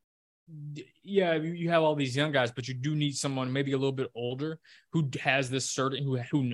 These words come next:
has a role and knows their role in Gary, and who can provide it consistently on a day and day,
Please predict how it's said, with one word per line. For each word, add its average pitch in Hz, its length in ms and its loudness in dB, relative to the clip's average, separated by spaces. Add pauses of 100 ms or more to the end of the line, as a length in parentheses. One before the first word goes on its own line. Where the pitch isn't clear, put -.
has 131 240 2
a 139 60 2
role 143 240 2
and 107 140 -2
knows 123 260 -4
their 139 180 -2
role 175 340 -2 (400)
in 160 180 2
Gary, 190 440 -2 (220)
and 131 280 4
who 131 240 0
can 151 160 2
provide 131 380 6
it 139 100 0
consistently 127 480 -4
on 117 120 -2
a 117 40 -4
day 127 300 0
and 120 120 0
day, 120 380 0